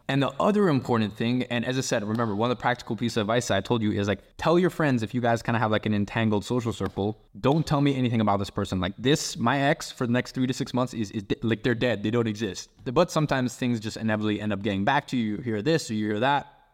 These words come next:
So my point is, in the same way that you might be at a point right now where you, if you're a girl, you crave, like, some new masculine energy in your life, or you're at a point where, like, okay, you know, for the next three, five, six months, you wanna be celibate and you wanna heal. You need to respect the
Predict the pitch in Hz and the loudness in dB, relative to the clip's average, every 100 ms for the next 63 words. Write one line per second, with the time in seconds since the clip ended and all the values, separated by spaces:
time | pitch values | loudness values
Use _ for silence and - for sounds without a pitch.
0 | - 139 135 113 165 143 110 120 117 - | -2 2 2 4 2 2 -2 -2 -2 0
1 | 143 135 113 104 120 135 113 120 101 120 | 2 2 0 0 0 0 0 0 0 0
2 | 110 104 104 120 104 98 131 113 123 123 | 2 2 2 2 2 0 -2 0 2 2
3 | 110 - - 113 131 123 117 156 120 101 | 0 -4 -6 -4 2 2 4 4 4 0
4 | - 120 110 110 98 113 110 113 104 110 | 2 2 4 2 0 0 2 4 4 2
5 | - 110 104 143 131 117 101 98 98 - | -2 -4 -2 0 2 2 0 0 -2 -2
6 | 135 151 143 135 113 143 139 117 107 101 | 2 4 4 2 0 0 0 2 0 0
7 | 120 117 104 113 123 117 113 110 107 - | -2 0 0 2 2 2 0 0 -2 -6
8 | - 113 113 - - 107 104 - 110 - | 0 2 2 0 2 4 4 0 -4 0
9 | 127 107 107 101 101 - 147 123 107 101 | 0 2 0 2 0 2 2 4 2 2
10 | 104 92 - 175 135 90 - _ - 107 | 0 -2 -2 2 2 0 -8 _ -10 -2
11 | 127 185 175 156 135 123 123 113 120 | 4 6 4 4 0 2 0 0 0